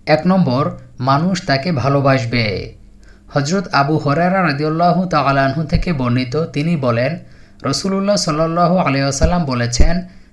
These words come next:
"যখন আল্লাহ তাআলা কোনো বান্দাকে ভালোবাসেন, তখন জিবরাইল আলাইহিস সালামকে ডেকে বলেন,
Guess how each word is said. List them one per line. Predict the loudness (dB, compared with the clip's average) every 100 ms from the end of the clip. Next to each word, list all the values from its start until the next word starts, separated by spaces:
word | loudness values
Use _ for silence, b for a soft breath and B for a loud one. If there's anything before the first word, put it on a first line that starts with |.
| -12
"যখন | -2 0 0 0
আল্লাহ | 0 2 0 0 0
তাআলা | 0 0 0 -4
কোনো | -4 -4 0
বান্দাকে | 0 0 -2 -2 -2
ভালোবাসেন, | -2 0 0 2 2 0 -2 -2 B B B
তখন | -2 0 0 -2
জিবরাইল | -2 0 0 2 0
আলাইহিস | 0 0
সালামকে | 2 2 2 -2 -6
ডেকে | -4 -4 -4
বলেন, | -2 0 0 0